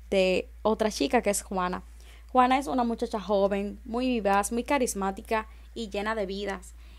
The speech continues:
y está tratando de darle el mejor bebé del mundo a este hombre.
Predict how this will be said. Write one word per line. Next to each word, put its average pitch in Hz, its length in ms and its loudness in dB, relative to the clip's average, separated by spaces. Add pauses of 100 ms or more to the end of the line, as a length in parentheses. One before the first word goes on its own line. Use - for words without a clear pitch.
y 240 120 -4
está 233 360 -2
tratando 254 960 -2
de 196 180 0
darle 214 460 2
el 208 340 -4 (140)
mejor 226 500 2
bebé 220 340 4
del 220 140 2
mundo 220 540 0
a 190 180 0
este 190 320 0
hombre. 190 380 -2